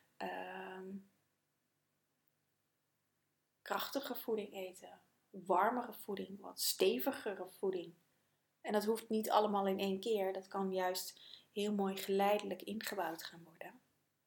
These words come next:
Ik bedoel, en, ehm, ik heb van de zomer, het was natuurlijk best wel warm. En ik eet eigenlijk nooit heel veel salades. Maar van de zomer heb ik dat best wel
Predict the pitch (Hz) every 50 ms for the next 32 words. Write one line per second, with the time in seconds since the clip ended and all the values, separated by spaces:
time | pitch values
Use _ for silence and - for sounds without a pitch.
0 | _ _ _ _ _ _ _ _ _ _ _ _ _ _ _ _ _ _ _ _
1 | _ _ _ _ _ _ _ _ _ _ _ _ _ _ _ _ _ _ _ _
2 | _ _ _ - - - - 208 190 185 185 - - - - - - 147 147 139
3 | - - 185 - 175 165 - - 180 175 170 170 180 190 190 175 - 160 156 -
4 | - 180 180 - - 175 - 180 170 170 190 190 180 185 175 - - - - 202
5 | 196 - 190 208 - - 202 202 196 190 196 214 247 277 269 269 190 185 185 -
6 | 220 - - 185 180 196 208 214 202 175 170 - - - - - _ _ _ _
7 | _ _ _ _ - - 262 - 254 240 240 220 240 269 302 302 269 220 202 196
8 | 214 - - 214 - 277 294 - - 220 214 214 220